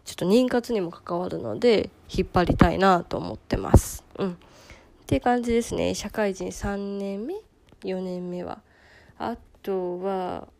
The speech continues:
えっと、大学にお願いされて、リクルーター活動もしてました。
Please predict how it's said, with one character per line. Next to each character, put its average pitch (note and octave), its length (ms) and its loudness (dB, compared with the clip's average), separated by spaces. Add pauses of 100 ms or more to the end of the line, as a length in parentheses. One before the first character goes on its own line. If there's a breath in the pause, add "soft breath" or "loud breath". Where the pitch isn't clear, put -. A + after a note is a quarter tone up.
(180)
え F#3+ 200 -14
っ - 80 -20
と、 F3+ 140 -12
大 G3+ 240 -2
学 G3+ 420 -2
に G3+ 440 -4
お F#3+ 60 -4
願 F#3+ 380 -4
い F#3+ 40 -6
さ G3+ 200 -2
れ F3+ 140 -6
て、 F#3 440 -2
リ F3+ 140 -2
ク A3+ 180 -4
ル A#3+ 180 -2
ー A#3+ 40 -18
タ G#3+ 280 0
ー - 40 -4
活 - 280 -4
動 - 160 -8
も - 120 -14
し - 80 -14
て - 120 -12
ま - 160 -10
し - 80 -4
た。 - 180 4